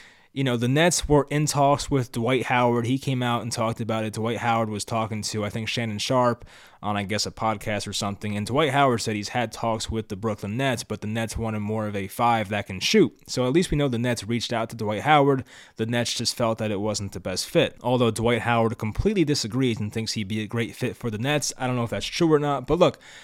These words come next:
he can't be worse than Day'Ron Sharpe, and Day'Ron has not played much lately.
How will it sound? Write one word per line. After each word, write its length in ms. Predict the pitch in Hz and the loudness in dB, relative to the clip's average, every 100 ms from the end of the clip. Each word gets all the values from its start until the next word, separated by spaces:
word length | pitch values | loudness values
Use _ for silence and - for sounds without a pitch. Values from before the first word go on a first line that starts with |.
| - - _ - | -20 -20 _ -4
he 140 | 139 | -4
can't 240 | 143 190 185 | 2 2 4
be 80 | 170 | 6
worse 240 | 156 147 | 8 6
than 100 | 135 | 4
Day'Ron 380 | 127 131 120 110 | 4 4 4 2
Sharpe, 340 | - 98 80 | 0 -2 -2
and 220 | 104 107 | -4 -2
Day'Ron 320 | 110 131 127 123 | 0 2 2 0
has 140 | 110 | 0
not 200 | 123 107 | -2 -2
played 220 | 131 127 | -2 -2
much 300 | 123 117 - | 0 -2 -2
lately. 500 | 123 123 117 123 120 | 0 0 2 2 0